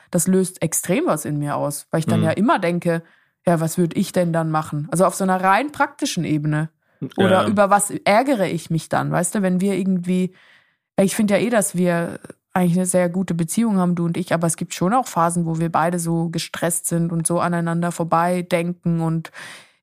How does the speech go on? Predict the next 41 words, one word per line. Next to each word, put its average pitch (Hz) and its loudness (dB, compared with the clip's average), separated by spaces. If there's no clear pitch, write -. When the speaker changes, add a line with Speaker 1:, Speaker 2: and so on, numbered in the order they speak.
Speaker 1:
irgendwie 175 0
davon 175 2
ausgehen, 180 2
dass 170 0
der 170 2
eine 170 2
weiß, 170 2
was 175 -4
der 180 0
andere 170 0
meint 170 2
und 175 -2
das 165 -4
führt 180 -4
dann 170 0
halt 170 -4
zu 185 -2
Missverständnissen, 180 0
die 175 0
dann 175 0
wiederum 175 -2
zu - -4
Streits 175 -2
führen 180 0
und 196 2
sowas 220 0
ist - -8
natürlich 294 -2
total 277 0
unnötig, 160 -2
wenn 175 2
man 165 -2
merkt, 175 -2
ach, - -4
das - -8
könnte 190 0
ja 170 0
wirklich 180 -4
jeden 165 -2
Moment 160 -4
vorbeigehen. 151 -4